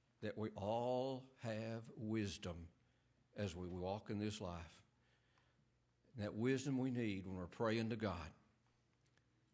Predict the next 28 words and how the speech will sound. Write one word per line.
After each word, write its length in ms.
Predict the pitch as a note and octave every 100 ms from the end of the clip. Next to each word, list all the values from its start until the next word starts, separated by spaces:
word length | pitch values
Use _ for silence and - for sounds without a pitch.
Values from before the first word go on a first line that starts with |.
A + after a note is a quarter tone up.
| _ _ _ _
knowing 300 | A#2 A2+ G#2
what 240 | G2+ C#3+ B2+
we 120 | B2+
should 180 | - F#2+
ask 260 | F2 - -
for, 220 | D#2+ D#2+ - - _ _ _ _ _ _
how 200 | B2+ D3+
we 120 | C#3+
should 180 | A#2 G2+
ask 320 | F2+ F2 -
it, 80 | - - _ _ _ _ _ - _ -
when 300 | A2 F3 E3
we 140 | C#3
should 180 | - G2+
ask 240 | F#2+ F#2 -
for 320 | F#2+ F2 F2 - _ _ _ _ _ _ _ _ _ _ _ _ _
it, 100 | - -
a-, 40 | A2
and 180 | G2+ G#2+ G#2
the 80 | G#2+
wisdom 640 | G2 B2+ A#2 F#2 F2+ F2 F2+ - _ _ -
to 120 | G2
know 460 | G2 G#2+ F2+ E2 E2+ - _ _ _ -
how 180 | F#2+ F2+
God 340 | E2+ F#2+ F2+ F#2 - A2+
answers 680 | G2 F2 - D#2 E2+ - - _ _ _ _ _ _ _
his 160 | F2+ D#2+
prayers. 640 | - E2+ D2+ D#2 -